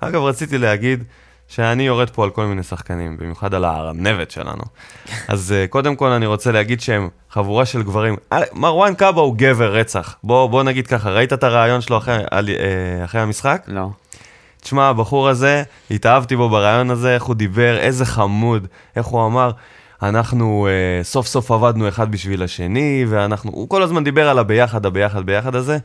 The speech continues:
Speaker 1: וראיתי גם, אה, תגובה שלו הייתה לאחד הפוסטים, שהוא כתב, "רק ביחד ננצח", ואז כנראה יש להם איזה עניין עכשיו עם הביחד הזה, הם מנסים להתגבש.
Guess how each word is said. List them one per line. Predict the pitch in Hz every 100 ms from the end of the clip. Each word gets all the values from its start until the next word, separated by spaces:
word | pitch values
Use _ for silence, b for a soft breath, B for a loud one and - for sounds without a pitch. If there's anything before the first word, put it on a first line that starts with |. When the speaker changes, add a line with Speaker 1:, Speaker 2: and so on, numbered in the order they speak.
| b b b 110
Speaker 1:
וראיתי | 120 123 123 120
גם, | 113 107 101
אה, | 95 92 90 87 87 b b b
תגובה | - 117 117 131
שלו | 127 113 117
הייתה | 113 120 113
לאחד | 104 101 117 110
הפוסטים, | 95 127 127 165 160
שהוא | - 98
כתב, | 98 110 101 90
"רק | 110 107
ביחד | 95 101 110 107 92
ננצח", | 90 87 117 123 131
ואז | 107 101 95 - -
כנראה | 95 117 147
יש | 139 -
להם | 151 127
איזה | 123 107
עניין | 104 113 120
עכשיו | 117 110 98
עם | 95
הביחד | 90 92 104 104 95
הזה, | 87 87
הם |
מנסים | 87 90 - 110
להתגבש. | 104 87 95 95 92 -